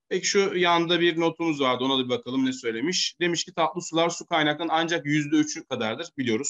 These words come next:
söyledik biraz önce. Bu suların ancak yüzde ikisi ulaşılabilir. Nehir, dere ve göl sularıdır. Ayrıca ulaşılabilir su kaynaklarında dünya üzerinde dağılımı eşit değildir demiş arkadaşlar. Evet, su ile ilgili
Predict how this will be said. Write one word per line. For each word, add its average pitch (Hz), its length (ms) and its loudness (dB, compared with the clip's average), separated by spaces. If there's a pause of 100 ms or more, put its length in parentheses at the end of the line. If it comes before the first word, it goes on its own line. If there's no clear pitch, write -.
söyledik 117 340 -2
biraz 143 200 0
önce. 175 340 2 (280)
Bu 202 100 -2
suların 175 320 4
ancak 170 380 4
yüzde 147 340 4
ikisi - 320 -4
ulaşılabilir. 135 500 2
Nehir, 156 480 2 (160)
dere 151 320 2
ve 196 60 2
göl 160 240 2
sularıdır. 110 460 -4 (260)
Ayrıca 156 340 2
ulaşılabilir 147 460 0
su - 160 -10
kaynaklarında 147 640 -2
dünya 147 360 2
üzerinde 127 320 -4
dağılımı 139 580 0 (260)
eşit 143 380 -2 (180)
değildir 143 580 0 (220)
demiş 143 360 -2
arkadaşlar. 113 540 -8
Evet, 190 280 -2 (380)
su 196 160 2
ile 156 160 8
ilgili 147 440 4